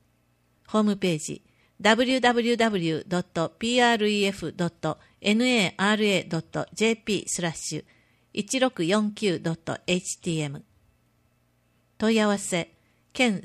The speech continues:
青少年障害学習課。電話ゼロ七四二二七の八六ゼロ八。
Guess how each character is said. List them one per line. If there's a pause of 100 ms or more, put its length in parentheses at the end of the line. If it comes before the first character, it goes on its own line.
(140)
青
少
年 (160)
障
害
学
習
課。 (580)
電
話
ゼ
ロ
七
四
二 (260)
二
七
の
八
六
ゼ
ロ
八。